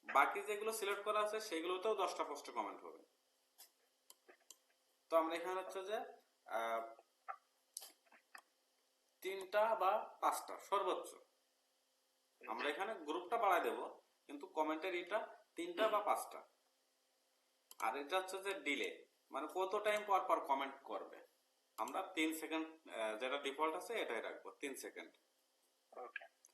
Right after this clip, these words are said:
Speaker 1: আর এটা হচ্ছে যে লিমিট, এক একটা গ্রুপে সর্বোচ্চ কয়টা করে লিম-, আহ, কমেন্ট করবে।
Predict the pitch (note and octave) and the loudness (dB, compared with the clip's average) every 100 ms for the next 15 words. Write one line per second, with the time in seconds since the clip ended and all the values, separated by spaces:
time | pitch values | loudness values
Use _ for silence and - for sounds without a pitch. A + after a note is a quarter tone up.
0 | _ - G#2 A2 C#3 F3 F#3+ G3 F#3+ G3 | _ -4 -2 0 -2 -2 -4 -4 -4 -2
1 | C#3+ C3 G#2+ - - - _ _ _ _ | -2 -2 -4 -8 -16 -20 _ _ _ _
2 | _ _ _ _ - C#3 D#3+ F#3 E3 E3+ | _ _ _ _ -4 -4 -4 -2 -2 -2
3 | F3+ - - - - _ - D3 D3+ F#3 | -2 -2 -4 -8 -20 _ -2 0 2 0
4 | - - E3 D#3+ D#3 D#3 C#3 A#2+ A#2 A2 | -4 4 4 6 4 2 0 0 -2 -2
5 | G#2+ G#2+ G#2 - _ _ - C#3 C#3 - | -2 -2 -6 -14 _ _ 0 2 2 0
6 | B2+ - | -2 -4